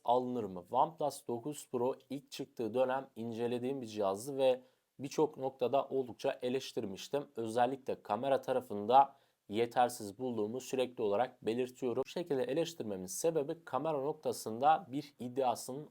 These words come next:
olmaması. Yani kamerası aslında kötü değil. Fakat rakipleriyle kıyaslandığı vakit özellikle o dönem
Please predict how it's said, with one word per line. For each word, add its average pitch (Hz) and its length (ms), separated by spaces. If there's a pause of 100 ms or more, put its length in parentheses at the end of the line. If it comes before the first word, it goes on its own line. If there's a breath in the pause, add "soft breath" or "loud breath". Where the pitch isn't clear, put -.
olmaması. 120 580
Yani 107 240
kamerası 123 500
aslında 139 300
kötü 127 280
değil. 117 260
Fakat 151 360
rakipleriyle 131 680
kıyaslandığı 139 640
vakit 135 440
özellikle 131 520
o 127 180
dönem 127 300